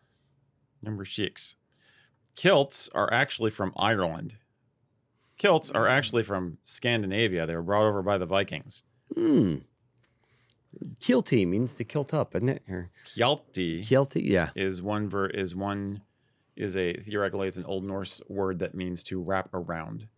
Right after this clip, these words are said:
Speaker 1: And so some people have taken that to see, "See, see, uh-huh, uh-huh, uh-huh. The Vikings had them. The Vikings wore kilts."
Speaker 2: <laughs>
Speaker 1: It's like, no, they just
Speaker 2: Wrapped clothing around themselves.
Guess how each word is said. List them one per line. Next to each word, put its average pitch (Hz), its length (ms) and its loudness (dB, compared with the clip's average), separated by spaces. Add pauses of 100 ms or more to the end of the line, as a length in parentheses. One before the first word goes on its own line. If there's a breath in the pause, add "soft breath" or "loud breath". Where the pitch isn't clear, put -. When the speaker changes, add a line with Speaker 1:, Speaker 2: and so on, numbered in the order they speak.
(560)
Speaker 1:
And 87 200 -8
so 82 560 -2
some 95 200 -8
people 92 160 -4
have 85 100 -10
taken 87 220 -6
that 85 100 -8
to - 60 -16
see, 87 260 -6
"See, 208 440 2
see, 220 420 -2
uh-huh, 160 240 -4
uh-huh, 185 320 -6 (180)
uh-huh. 202 240 -2 (300)
The 170 100 -2
Vikings 170 480 2
had 139 220 0
them. 110 180 -4
The 110 80 -8
Vikings 139 400 -6
wore 165 140 -6
kilts." - 420 -8 (160)
Speaker 2:
<laughs> - 340 -8
Speaker 1:
It's - 120 -16
like, - 140 -8
no, 87 420 -2
they 87 100 -6
just 85 180 -10 (1080)
Speaker 2:
Wrapped 76 280 0
clothing 101 360 4
around 76 240 2
themselves. - 420 -6